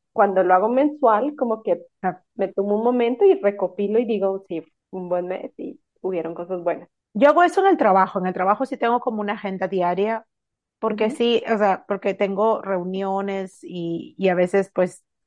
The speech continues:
Speaker 2: como que la lista de cosas que tengo que hacer y si no la apunto, se me pasa o, pues, leo correos que me están pidiendo que haga algo y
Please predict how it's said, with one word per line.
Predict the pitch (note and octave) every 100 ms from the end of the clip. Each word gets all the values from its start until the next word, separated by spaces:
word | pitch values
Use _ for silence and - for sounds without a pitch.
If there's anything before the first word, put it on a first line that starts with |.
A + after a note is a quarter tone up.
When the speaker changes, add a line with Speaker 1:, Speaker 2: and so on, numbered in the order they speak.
| _ G3
Speaker 2:
como | G3+ F#3+ F3+
que | F#3+
la | E3+
lista | F3+ F#3 - G3
de | G3 F#3 F3
cosas | - F3+ F3+ F3+
que | G#3
tengo | - F3
que | F3+
hacer | F#3+ F#3+ F#3
y |
si | G3 F#3
no | F3+
la | F#3+
apunto, | - A3 G#3 F#3+ G3+ G#3 _ _ _
se | - G#3+
me | G3+
pasa | F#3+ G3 F#3 F#3 - F#3 F3 F3 E3+
o, | F#3 F3+ F3 E3+ F3 E3+ E3 D#3+ E3 _ _
pues, | F#3+ -
leo | F#3+ F#3 F#3+
correos | G#3+ G3+ F#3 F#3 F#3
que | -
me | G3 F#3
están | - F3
pidiendo | E3 F#3+ F3+ F#3 F#3
que | F#3
haga | F3+ F3
algo | E3+ E3+ F3+
y | F3+ E3 -